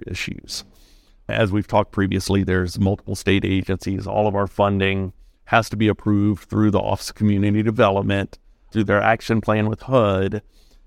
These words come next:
And so th-, there's a lot of moving pieces that for us to make any change on any of our projects, we have to kinda seek outside approvals and,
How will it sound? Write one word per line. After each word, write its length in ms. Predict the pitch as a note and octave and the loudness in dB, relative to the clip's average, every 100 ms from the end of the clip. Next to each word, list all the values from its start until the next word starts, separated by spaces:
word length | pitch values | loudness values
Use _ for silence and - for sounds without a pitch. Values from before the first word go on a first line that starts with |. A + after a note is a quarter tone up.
| - | -4
And 160 | A#2 - | -4 0
so 280 | G#2+ G#2 | 2 2
th-, 180 | G#2 A2+ | 2 0
there's 200 | A#2 A2 | 2 2
a 60 | G#2 | 2
lot 200 | G#2 A2 | 2 2
of 80 | G#2 | 2
moving 380 | G#2+ G#2+ G#2+ | 0 0 0
pieces 560 | F#2+ G2+ F#2+ - G2 F#2+ | -2 -4 -6 -6 -10 -4
that 240 | G2 G2 | -2 -2
for 180 | - G#2 | 0 2
us 240 | G#2+ A#2 - | 4 2 -2
to 80 | G#2+ | -2
make 260 | A2 A2+ | 0 0
any 180 | G#2 A2 | 0 -2
change 600 | - B2+ A2+ G2 F#2+ F#2 | 0 0 0 0 -2 -2
on 200 | G2+ G#2+ | -2 -2
any 220 | A2 A#2 | 0 2
of 180 | A2 G#2 | 0 2
our 260 | A2 A2+ G#2+ | 2 2 0
projects, 640 | - D3+ B2 F#2+ F#2+ - | 0 0 2 0 -2 -6
we 120 | A2 | -2
have 260 | G2+ G#2 - | 0 0 0
to 320 | G2+ F#2 F#2+ - _ - - | 0 0 -2 -6 _ -20 -2
kinda 320 | G2+ F#2+ F#2 | 0 2 0
seek 340 | - - G#2+ G2 | -2 -2 -2 0
outside 440 | F#2+ - F#2 F#2 | -4 -2 -2 -2
approvals 800 | - C#3+ D3+ D3+ D3 C#3+ - - | -4 -2 -2 -2 -2 -4 -6 -6
and, 500 | A2 G#2+ G2 F#2+ F#2 | -2 0 2 0 -2